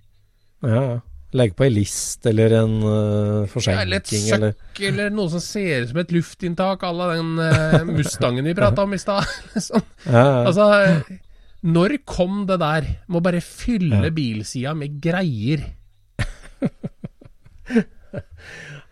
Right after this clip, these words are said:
Speaker 1: Ja, det er et godt poeng, det. Det
Speaker 2: Ja, Buick Portholes, liksom. Det var vel kanskje for å
Speaker 1: <laughs>
Speaker 2: få, få Portholes, altså, det var vel for, kanskje for å få Buicken til å minne om sine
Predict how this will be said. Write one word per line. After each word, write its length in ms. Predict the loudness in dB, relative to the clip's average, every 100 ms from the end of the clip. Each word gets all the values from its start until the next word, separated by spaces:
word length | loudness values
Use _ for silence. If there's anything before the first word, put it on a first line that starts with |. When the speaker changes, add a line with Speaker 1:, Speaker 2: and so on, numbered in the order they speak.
| -12
Speaker 1:
Ja, 300 | -8 -6 -8
det 100 | -8 -8
er 100 | -8
et 120 | -10
godt 320 | -14 -16 -20 -14
poeng, 360 | -10 -10 -10
det. 140 | -14 -16 -16
Det 160 | -12 -10 -10 -12 -12 -12 -12 -6
Speaker 2:
Ja, 60 | -4
Buick 380 | 0 0 0 -4
Portholes, 640 | -2 -2 0 -2 -2 -4
liksom. 420 | -6 -2 -2 -2 -8 -18 _ _ -8
Det 140 | -4
var 80 | 0
vel 160 | 0 -2
kanskje 380 | -4 -4 -2 0
for 100 | 2
å 180 | 0
Speaker 1:
<laughs> 40 | 0
Speaker 2:
få, 140 | 2 4 4 2 -2 -8
få 320 | -16 -10 -6 -4 -2 -2 -4 -4
Portholes, 720 | -6 -6 -6 -6 -8 -14 -14 -8
altså, 300 | -6 -4 -4
det 100 | -4
var 140 | -4
vel 80 | -4
for, 80 | -4
kanskje 160 | -6 -6
for 140 | -6 -4
å 20 |
få 80 | -2
Buicken 400 | -4 -4 -8 -6
til 160 | -4
å 140 | -2 -4 -8 -20 _ _ _ _
minne 380 | -2 0 0 -2
om 120 | -4 -4
sine 380 | -4 -4 -4